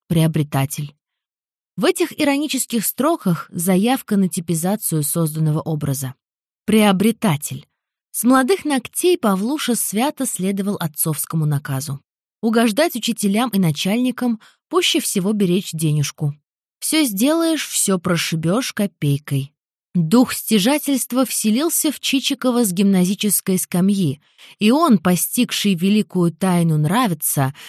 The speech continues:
с годами обрёл и отшлифовал в себе все качества подхалима, афериста и карьериста. Так стал он скупщиком мёртвых душ.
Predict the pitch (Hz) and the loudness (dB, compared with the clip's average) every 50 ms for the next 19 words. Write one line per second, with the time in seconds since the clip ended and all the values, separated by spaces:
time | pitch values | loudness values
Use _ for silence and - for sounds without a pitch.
0 | - - - 202 196 214 208 269 269 226 339 349 349 311 294 277 - 226 226 185 | -20 -14 -8 -4 -2 0 2 2 2 4 2 2 2 2 0 0 2 0 0 2
1 | 175 196 247 277 285 277 - - 190 175 175 - - - 190 170 - 180 170 190 | 2 2 2 2 2 0 0 0 0 0 0 0 0 0 0 0 0 0 0 2
2 | 220 226 185 - - - - 170 160 175 175 170 - - - - - 359 339 - | 2 0 0 -2 -4 -4 -2 0 2 2 0 0 -2 -6 -6 -4 -4 -4 -4 0
3 | 233 202 165 - 165 151 - - - 165 160 147 - 160 - - - 156 156 170 | -2 -2 0 0 -2 -4 -4 -6 -6 -6 -6 -4 -6 -8 -8 -6 -6 -4 -2 -2
4 | 220 262 277 262 262 254 - - - 170 147 - - 151 139 156 190 202 175 - | -2 -2 -2 -2 -2 -2 -4 -2 -2 -2 -2 -2 -2 -4 -2 -2 -2 -2 -2 -4
5 | - - 190 185 - - 185 - - 170 156 156 147 151 143 139 139 - - - | -4 -2 -4 -4 -2 -4 -6 -4 -4 -4 -2 -2 -2 -2 -2 -4 -4 -6 -8 -6
6 | - 135 135 - _ _ _ _ - - - - - _ - - 370 440 - - | -6 -6 -8 -8 _ _ _ _ -20 -20 -20 -20 -20 _ 0 2 2 2 2 0
7 | - - 339 349 339 302 285 233 - - - - 294 254 - - - 277 254 - | -2 0 2 2 2 2 0 0 -2 -2 -2 -4 -4 -4 -2 -2 -2 -2 -2 0
8 | 247 233 233 208 175 160 160 165 160 - - 160 151 143 143 139 135 127 123 - | 0 2 4 4 4 4 2 2 0 -4 -4 -4 -4 -4 -4 -4 -6 -6 -6 -8
9 | - - - | -12 -14 -16